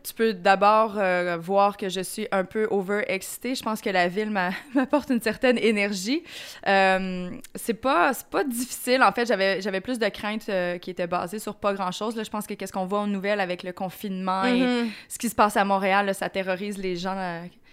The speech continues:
Speaker 1: qui sont en banlieue ou autre, là, pour le, pour la rappeler. En fait, j'étais au chalet, pour ceux qui s'en rappelaient pas. Euh, mais non, ça va quand même bien.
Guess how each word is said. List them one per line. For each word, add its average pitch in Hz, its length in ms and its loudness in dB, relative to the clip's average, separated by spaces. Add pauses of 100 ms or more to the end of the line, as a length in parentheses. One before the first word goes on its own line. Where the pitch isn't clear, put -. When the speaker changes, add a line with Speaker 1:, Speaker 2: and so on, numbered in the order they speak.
(440)
Speaker 1:
qui 202 160 -6
sont 214 140 4
en 208 200 8
banlieue 190 360 2
ou 202 60 4
autre, 262 220 4
là, 254 80 -2
pour 196 220 -2
le, 180 260 2
pour 190 180 -8
la 185 120 4
rappeler. 190 340 -2
En 185 100 0
fait, 214 160 -6
j'étais 185 200 -6
au 185 100 -2
chalet, 180 400 -6
pour 185 140 -12
ceux - 160 -12
qui - 80 -20
s'en 190 120 -10
rappelaient 180 260 -10
pas. 233 180 -6 (400)
Euh, 196 320 6
mais 208 100 2
non, 285 100 4
ça 254 160 4
va 214 120 2
quand 277 160 2
même 359 180 0
bien. 220 160 4